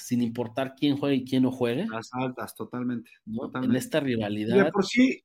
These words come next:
Speaker 2: la defensiva de los forty-niners es, pues, shaky, más o
Speaker 1: Ujú,
Speaker 2: menos.
Speaker 1: ujú.
Speaker 2: Eh,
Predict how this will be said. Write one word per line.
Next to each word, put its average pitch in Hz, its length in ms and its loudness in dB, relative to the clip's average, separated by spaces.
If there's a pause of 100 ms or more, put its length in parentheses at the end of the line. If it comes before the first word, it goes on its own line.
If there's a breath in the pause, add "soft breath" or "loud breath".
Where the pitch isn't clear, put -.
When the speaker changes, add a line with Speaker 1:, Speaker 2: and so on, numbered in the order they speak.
Speaker 2:
la 165 180 2
defensiva 160 340 2
de 190 60 4
los 156 140 -2
forty-niners 165 560 0
es, 151 400 -2 (800)
pues, - 140 -12
shaky, 180 500 0 (440)
más 131 220 -2
o - 20 -2
Speaker 1:
Ujú, 135 100 4
Speaker 2:
menos. 165 320 0 (380)
Speaker 1:
ujú. 135 460 -4
Speaker 2:
Eh, 120 260 -2